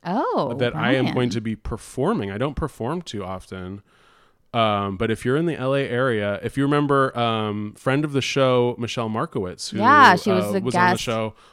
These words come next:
Speaker 2: while ago, she has a, a book coming out. Uh, it, it came out. It's hilarious. It's called Hey Ladies. Uh, it's basically, um, like, making fun of long email chains between groups of women. Uh,
Speaker 1: Which are
Speaker 2: it's
Speaker 1: so
Speaker 2: a very funny
Speaker 1: annoying.
Speaker 2: book. But anyway, um,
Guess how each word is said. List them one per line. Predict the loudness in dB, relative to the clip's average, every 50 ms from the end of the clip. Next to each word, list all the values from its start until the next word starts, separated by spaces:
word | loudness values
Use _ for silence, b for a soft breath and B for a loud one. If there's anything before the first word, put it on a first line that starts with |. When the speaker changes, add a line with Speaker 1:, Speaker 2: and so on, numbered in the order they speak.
| b -4
Speaker 2:
while | -4 -4
ago, | -2 -4
she | -4 -2 -2 -2
has | 0 0 0 0
a, | -2 -2 -2 -4
a | -8 -2
book | 0 0 0 0
coming | -2 -2 -2 -2 -2 -4
out. | -6 -6 -8 -8 -6 -4
Uh, | -4 -2 -2 -2
it, | 0 0 0 0 -2 -6
it | -12 -10 -2
came | 0 2 2 2
out. | 0 -4 -6
It's | -8 -6 -4
hilarious. | -2 0 0 0 -2 -6 -8
It's | -12 -10
called | -10 -10 -8 -4
Hey | -2 0
Ladies. | 0 2 0 0 -2 -2 -4 -4 -6 -8 b b b b b b -4
Uh, | -4 -4
it's | -2 -2
basically, | -2 -4 -2 -2 -4 -4 -2 -2 -2 0 -2 -4 -4 -6
um, | -4 -4 -4 -4 -4 -6 -6 -6 -6 -8 -8 -10 -12 b b b b b b b b _ -8
like, | -6 -4 -4 -6 -6 -4
making | -2 -2 -2 -2 -4 -4
fun | -2 -2 -2 0 0
of | 0 -2 -4 -6 -8
long | -10 -6 -4 -2 -2 -2 -2 -2 -4 -4 -4 -4
email | -4 -2 -2 -2 -2 -4
chains | -4 -4 -4 -4 -2 -4 -4 -6
between | -8 -10 -10 -8 -8 -6 -4 -4 -4 -4 -4 -6
groups | -6 -8 -6 -6
of | -6 -6
women. | -4 -4 -2 -2 -2 -2 -4 -6 -8 -8
Uh, | -6 -4 -2
Speaker 1:
Which | -2 -2
are | -2 -4 -4
Speaker 2:
it's | -4 -4
Speaker 1:
so | -2 -2
Speaker 2:
a |
very | 0 2 2 2
funny | 2 2 0 0 0
Speaker 1:
annoying. | 0
Speaker 2:
book. | -2 -2 -4 -6 -10 b b b b b b _
But | -4 -2 0 2
anyway, | 2 2 4 2 0 -2 -4 -4
um, | -2 -2 0 0 -2 -4 -6